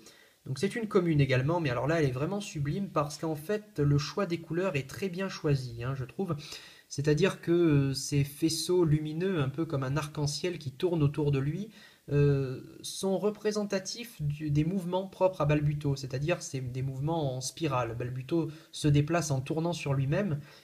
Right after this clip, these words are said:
et ces mouvements sont très bien rendus par, euh, par, euh, finalement cette, euh, cette trajectoire des faisceaux lumineux qui est vraiment sublime et qui rend très bien avec le soleil derrière qui éclaire le dos de Balbuto, comme on peut le voir avec la lumière,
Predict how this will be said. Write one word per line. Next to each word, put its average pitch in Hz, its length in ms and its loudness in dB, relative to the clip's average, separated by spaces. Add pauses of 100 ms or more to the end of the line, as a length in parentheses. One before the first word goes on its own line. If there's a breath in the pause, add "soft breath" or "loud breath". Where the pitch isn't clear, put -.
(100)
et 139 320 2
ces 147 180 0
mouvements 147 320 6
sont 143 160 -4
très 185 220 -4
bien 185 180 -2
rendus 151 460 0
par, 135 280 0
euh, 120 340 -2
par, 127 400 -4
euh, 117 200 -4
finalement 135 460 -2
cette, 131 320 -10
euh, 117 160 -6 (480 loud breath)
cette 143 360 -2
trajectoire 156 720 0
des 131 120 0
faisceaux 143 280 -2
lumineux 139 460 2
qui - 140 -6
est 123 40 -2
vraiment 139 600 -2
sublime 170 440 -4
et 147 100 0
qui - 140 -6
rend 139 140 -4
très 165 160 -4
bien 180 160 -4
avec 139 240 -2
le 135 120 -6
soleil 160 360 -2
derrière 139 460 -2
qui 131 140 -6
éclaire 160 420 0
le 127 100 -2
dos 160 220 0
de 151 80 0
Balbuto, 135 560 -2 (320 loud breath)
comme 127 160 0
on 135 60 2
peut 127 120 -2
le 123 60 0
voir 151 260 2
avec 139 240 -2
la 131 100 -4
lumière, 135 400 -4